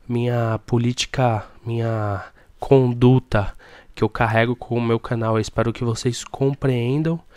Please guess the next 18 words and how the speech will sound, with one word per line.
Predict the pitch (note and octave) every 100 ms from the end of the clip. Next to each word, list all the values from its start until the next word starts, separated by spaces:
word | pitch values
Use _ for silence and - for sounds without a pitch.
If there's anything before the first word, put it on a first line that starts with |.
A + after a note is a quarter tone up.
| - - _
que | - - C3 C#3
não | D3 C#3+ C#3+
fuja | - C3+ C3+ C3 C3+ C3 - _
do | B2+ A#2+ A#2+ A#2 A#2 A2+ A2+ A2 G#2+ - _ _ _ _ - _ -
que | B2
vocês | A#2+ A2+ A#2+ A2+
esperam | B2 - - G#2 A2 A#2+ B2
sempre. | - - A2+ G#2+ G2+ A2
Galera, | B2 D3+ E3 B2+
continue | - C#3+ C#3 - D3+
fortalecendo | D#3+ - D3 C#3+ C#3+ B2 B2 B2+
com | B2 C3+
o | B2
canal, | A#2 A2 C3 - - - -
que | -
essa | B2+ C#3
meta | B2 B2 - B2+
seja, | - C3 B2 B2 G#2+